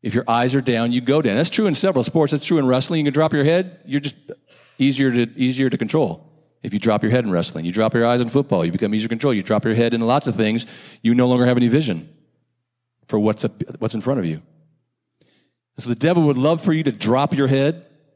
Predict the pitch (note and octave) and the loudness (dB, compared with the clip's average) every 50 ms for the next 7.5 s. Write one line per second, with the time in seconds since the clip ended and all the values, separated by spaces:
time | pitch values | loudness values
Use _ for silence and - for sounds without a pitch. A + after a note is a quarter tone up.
0 | _ _ _ _ _ _ _ _ _ _ _ _ _ _ _ _ _ _ _ _ | _ _ _ _ _ _ _ _ _ _ _ _ _ _ _ _ _ _ _ _
1 | _ _ _ _ _ _ _ _ _ _ - - F#3+ F3+ - C3+ C#3 C#3 - C#3+ | _ _ _ _ _ _ _ _ _ _ -8 -8 -4 0 0 0 0 0 -2 -4
2 | - - D3 C#3+ C#3+ D3 C#3+ C#3 C#3 C3+ C3 B2+ C3 C#3 C#3+ C#3+ C#3+ C#3+ D3 F3 | -2 0 0 0 0 0 0 0 0 0 0 0 0 0 0 0 0 0 0 -2
3 | - - - - - _ _ _ _ _ - A2 - - D3+ C3+ - D3+ C#3 C#3 | -4 -8 -16 -16 -20 _ _ _ _ _ -8 -6 -2 -2 -2 -2 0 0 2 2
4 | C3+ C#3+ C3+ - D3+ C#3 C#3 C3 B2 C3+ C#3 C3 C3 B2+ B2+ C3 C#3 D#3 D#3 - | 2 0 -2 -2 -2 -2 -2 -2 -2 -2 -2 -2 -2 -2 -2 -2 -2 -4 -4 -8
5 | - _ _ _ _ _ _ _ _ _ _ _ _ _ - C3 - F#3 F#3 - | -14 _ _ _ _ _ _ _ _ _ _ _ _ _ -6 0 0 0 2 2
6 | F3+ F3 F3 F3 - D3+ C#3+ C#3 D3+ D#3 - D#3+ D3 - D3 - - D#3 C#3+ C#3 | 2 2 2 2 0 -2 -2 -2 -4 -2 -2 -2 -2 -2 -6 -2 0 0 2 2
7 | C#3 D3+ C#3+ B2 A#2 A2+ A#2+ C3+ C#3+ | 2 0 0 0 0 0 -2 -4 -6